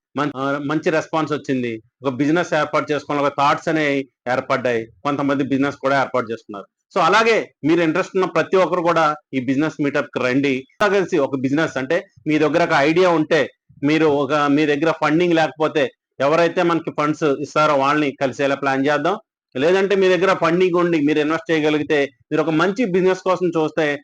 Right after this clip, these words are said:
మీకు ఈ యొక్క మంచి ఐడియాను, మీకు కావాల్సిన ఐడియాను సజెస్ట్ చేసే విధంగా ప్లాన్ చేసుకుందాం. ఇది ఒక బిజినెస్ కి ఒక తొలి అడుగండి, ఒక, ఒక, ఒక, ఒక స్టెప్ వేసాం అనుకొని రండి. So, ఇవాళ వచ్చే దాని ఫ్రూట్స్ ఈ రోజే మనం స్వీకరిద్దాం అలా అని కాకుండా,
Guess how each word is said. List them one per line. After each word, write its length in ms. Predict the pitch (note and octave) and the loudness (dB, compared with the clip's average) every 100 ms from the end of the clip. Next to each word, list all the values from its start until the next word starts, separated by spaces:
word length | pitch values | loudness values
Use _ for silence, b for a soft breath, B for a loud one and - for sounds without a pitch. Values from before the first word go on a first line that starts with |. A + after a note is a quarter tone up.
| b _ | b _
మీకు 380 | C3 E3 E3+ D#3+ | 0 0 2 2
ఈ 40 | |
యొక్క 380 | D3+ D3 D#3+ C3 A2+ _ - | 2 0 0 0 -4 _ -8
మంచి 300 | C#3+ E3 D#3+ | -2 -2 2
ఐడియాను, 640 | E3+ D#3 E3+ F#3 F#3 E3+ D#3+ _ _ | 2 4 4 4 2 0 -2 _ _
మీకు 200 | C#3+ D#3 | -2 0
కావాల్సిన 340 | D#3 D#3+ D#3+ D#3+ | 2 0 0 -2
ఐడియాను 280 | D3+ E3 | 0 0
సజెస్ట్ 380 | D#3 C#3+ C#3+ - | 0 -2 -2 -2
చేసే 180 | D3+ D3+ | -2 0
విధంగా 300 | C#3+ C#3 D3 | 0 0 -2
ప్లాన్ 360 | C#3+ C#3 C3+ C3+ | -2 -2 0 0
చేసుకుందాం. 500 | C3 C#3 C3+ B2+ B2 _ | -2 -2 -2 -2 -6 _
ఇది 120 | D#3 E3+ | -2 -2
ఒక 420 | F3+ F#3 F#3 E3 | 2 2 2 0
బిజినెస్ 360 | D3+ E3 A3 A3+ | -4 0 0 0
కి 80 | A3 | -2
ఒక 140 | G3 G#3+ G#3 G#3 | 2 4 4 2
తొలి 200 | G3+ A3 | 2 4
అడుగండి, 460 | A3+ G#3 G#3 E3+ B2 | 4 4 4 2 -2
ఒక, 140 | C3 C3+ | -4 -2
ఒక, 300 | D#3 D3+ D3+ | 0 -2 -2
ఒక, 280 | D3+ D3 C#3+ | -4 -2 -4
ఒక 300 | C3 C3+ - | -4 -6 -8
స్టెప్ 340 | - D#3+ - | -4 -4 2
వేసాం 240 | G#3 F#3+ | 0 2
అనుకొని 460 | F3+ D#3 F3 F#3 C4 _ _ | 0 0 0 0 -4 _ _
రండి. 320 | D3+ D3+ B2 - _ - | 0 0 0 -4 _ -2
So, 120 | G3 F3 | 2 2
ఇవాళ 380 | D#3+ D#3+ F3+ | 4 4 4
వచ్చే 240 | F#3+ - F#3 | 2 2 0
దాని 200 | E3 D#3+ | 2 -2
ఫ్రూట్స్ 380 | D3+ E3 E3+ E3 | 0 -2 0 -2
ఈ 80 | |
రోజే 280 | D#3+ E3+ D#3+ | 2 2 2
మనం 340 | E3+ E3 D#3+ D#3+ _ _ | 0 0 -2 -4 _ _
స్వీకరిద్దాం 500 | - D3+ D#3 D3+ D3 | -2 -2 0 0 0
అలా 260 | D#3 C#3 C#3+ | 0 0 2
అని 180 | D#3 D#3 | 2 2
కాకుండా, 540 | C#3+ C3 D3+ C#3+ C#3 | -2 0 0 0 -2